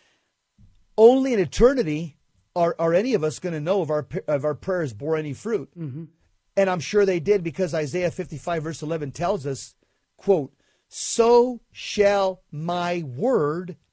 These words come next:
Speaker 1: be that goes forth from my mouth.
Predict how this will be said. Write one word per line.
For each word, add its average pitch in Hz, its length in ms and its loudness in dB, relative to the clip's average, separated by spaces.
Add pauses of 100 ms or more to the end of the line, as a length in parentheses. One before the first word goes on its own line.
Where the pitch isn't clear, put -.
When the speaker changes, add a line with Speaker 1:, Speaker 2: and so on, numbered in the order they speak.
(220)
Speaker 1:
be 180 480 -4 (360)
that 156 240 -2
goes 180 300 2
forth 180 380 -4
from 165 120 -6
my 143 140 -4
mouth. 180 400 -4